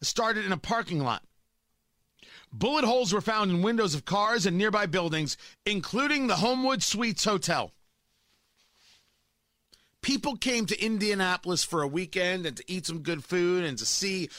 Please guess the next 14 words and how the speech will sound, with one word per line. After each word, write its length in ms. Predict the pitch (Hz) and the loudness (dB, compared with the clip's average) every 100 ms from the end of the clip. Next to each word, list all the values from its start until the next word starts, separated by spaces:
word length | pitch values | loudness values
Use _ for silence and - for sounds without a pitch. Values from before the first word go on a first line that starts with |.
| - | -10
a 120 | - | -6
beautiful 420 | 139 185 214 175 | -2 0 0 -2
city. 460 | 165 - 185 139 82 _ _ _ _ _ _ - - - - | -4 0 0 -2 -6 _ _ _ _ _ _ -20 -20 -14 -2
And 240 | 175 180 | 0 2
their 220 | 170 151 | 2 2
hotel 840 | 139 - 170 165 - 254 262 311 262 | 0 -2 -2 -2 -2 0 0 2 2
room 240 | 196 175 | 2 0
got 300 | 147 139 123 | 0 -2 0
shot 400 | - 143 113 151 - _ _ _ _ _ _ _ _ - | 0 0 0 -2 -8 _ _ _ _ _ _ _ _ -2
and 240 | 190 202 | 0 2
their 140 | 220 | 2
cars 500 | - - 233 220 165 | 0 2 2 4 2
got 300 | - 131 113 | 0 -2 -2
shot. 340 | - 123 101 | -2 -4 -6